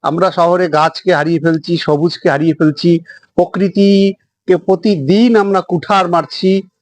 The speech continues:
আমরা আমাদের ক্ষতি করছি নিজেদের। তার মধ্যেও এই কৌস্তব দ্বারা আছেন, যারা চেষ্টা করে যাচ্ছেন যে সবুজায়ন, বাড়ির ছাদ,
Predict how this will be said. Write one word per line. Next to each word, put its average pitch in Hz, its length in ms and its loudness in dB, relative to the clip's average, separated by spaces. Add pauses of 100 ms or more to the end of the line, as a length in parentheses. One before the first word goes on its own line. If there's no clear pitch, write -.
(140)
আমরা 175 280 0
আমাদের 180 280 0
ক্ষতি 190 380 -2
করছি 180 360 0
নিজেদের। 160 580 2 (500)
তার 185 280 2
মধ্যেও 190 680 0
এই 170 120 2
কৌস্তব 185 500 0
দ্বারা 185 300 2
আছেন, 170 420 0 (460)
যারা 170 560 2 (360)
চেষ্টা 180 340 0
করে 202 220 2
যাচ্ছেন 156 480 -2 (360)
যে 151 120 -4 (120)
সবুজায়ন, 175 760 0 (480)
বাড়ির 165 360 0
ছাদ, 143 360 -4